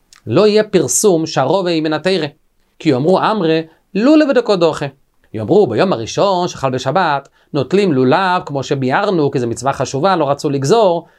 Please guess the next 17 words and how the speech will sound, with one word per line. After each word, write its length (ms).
אז 220
אגב 320
זה 400
כבר 100
נוטלים 320
גם 160
את 100
הערבה. 360
ולכן 320
לא 80
יהיה 140
פרסום 400
שהערבה 480
היא 120
שדוחה 340
את 80
שבת. 320